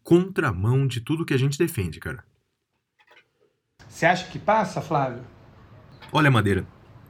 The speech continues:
Speaker 1: eu espero que não, porque essa mudança, ela beneficia os deputados federais. Ou seja, sobretudo,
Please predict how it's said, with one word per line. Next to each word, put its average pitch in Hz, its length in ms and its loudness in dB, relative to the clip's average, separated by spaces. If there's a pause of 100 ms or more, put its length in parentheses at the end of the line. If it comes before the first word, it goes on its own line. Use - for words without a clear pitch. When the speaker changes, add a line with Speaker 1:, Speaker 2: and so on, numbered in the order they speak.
(500)
Speaker 1:
eu 143 140 4
espero 160 420 2
que 165 120 -2
não, 113 300 2
porque 104 440 -2 (800)
essa 131 380 4
mudança, 107 720 2
ela 120 220 4
beneficia 131 920 0 (320)
os 127 200 0
deputados 147 840 -2
federais. 202 640 -4 (800)
Ou 127 80 4
seja, 107 300 2
sobretudo, 143 640 0